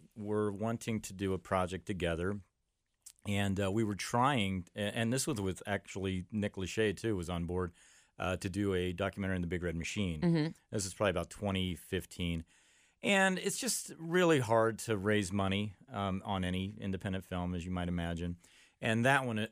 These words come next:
Speaker 1: in particular, because we had, you know, the Great Eight guys, and, and it was just a lot of logistics for that.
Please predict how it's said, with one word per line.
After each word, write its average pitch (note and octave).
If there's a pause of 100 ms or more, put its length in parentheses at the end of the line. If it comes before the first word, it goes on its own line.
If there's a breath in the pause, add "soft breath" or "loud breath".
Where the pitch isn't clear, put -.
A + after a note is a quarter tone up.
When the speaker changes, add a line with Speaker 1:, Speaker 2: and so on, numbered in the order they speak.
Speaker 1:
in G#2+
particular, F2+
because F2
we F#2
had, F2 (220)
you F#2+
know, D#2+ (140)
the G2
Great F2+
Eight E2+
guys, E2+
and, E2
and F#2
it A2+
was A2+ (200)
just A2+
a G#2
lot F2+
of E2+
logistics E2+
for F2
that. F2